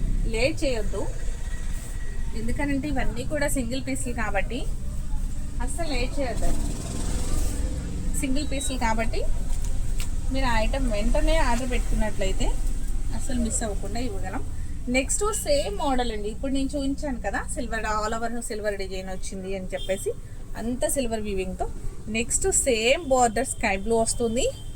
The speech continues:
ఇది కూడా అంతే, కొంచెం కలర్ వేరియేషన్ ఉంది చూడండి. ఇది వచ్చి మీకు ప్యారెట్ గ్రీన్ కలర్ మీద వచ్చింది కాపర్ తోటి. ఇది ప్యారెట్ గ్రీన్ కాదండి, ఇది ఉండడమే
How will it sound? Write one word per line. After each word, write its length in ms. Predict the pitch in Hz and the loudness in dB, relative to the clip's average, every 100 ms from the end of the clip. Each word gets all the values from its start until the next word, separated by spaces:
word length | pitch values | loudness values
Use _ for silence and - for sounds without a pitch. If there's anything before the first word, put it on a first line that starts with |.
| - - - - - - - - - - - - 262 | -8 -8 -8 -8 -8 -8 -8 -8 -8 -8 -8 -6 -6
ఇది 100 | 277 320 | -6 -2
కూడా 140 | 320 302 | 0 2
అంతే, 240 | 247 208 240 - - - - - - - - - - - - | 0 0 -2 -2 -4 -4 -4 -4 -6 -6 -6 -6 -6 -6 -6
కొంచెం 380 | 330 - - 494 403 | -4 -6 -6 -6 -2
కలర్ 220 | 262 262 247 | -2 -2 -4
వేరియేషన్ 360 | 220 233 - 214 | -4 -4 -4 -4
ఉంది 160 | 180 - - | -6 -6 -4
చూడండి. 460 | 220 208 190 180 - - - - - - 262 | -4 -2 -2 -4 -4 -4 -4 -6 -8 -8 -6
ఇది 120 | 269 320 | -2 -2
వచ్చి 180 | 302 - 330 | -2 -4 -6
మీకు 160 | - - | -6 -4
ప్యారెట్ 340 | 285 254 294 269 247 | -4 -2 -2 -2 -4
గ్రీన్ 240 | 262 262 262 | -6 -4 -4
కలర్ 220 | 247 214 | -4 -4
మీద 120 | 226 214 214 | -4 -4 -4
వచ్చింది 360 | - 226 220 - - - - - - - - - - - - - | -6 -6 -6 -6 -8 -8 -8 -8 -8 -8 -8 -8 -8 -8 -8 -6
కాపర్ 420 | 254 240 240 254 - | -4 -2 0 -2 -2
తోటి. 260 | 208 202 302 - - - - - 359 | -4 -4 -6 -6 -6 -6 -6 -8 -10
ఇది 160 | 320 339 359 262 | -8 -8 -4 -2
ప్యారెట్ 380 | 240 247 - 269 | 0 0 -2 -6
గ్రీన్ 260 | 254 254 254 247 | -6 -6 -4 -4
కాదండి, 340 | 208 202 202 - | -4 -6 -8 -8
ఇది 120 | 220 214 | -6 -8
ఉండడమే 420 | 214 247 262 285 | -6 -6 -4 -4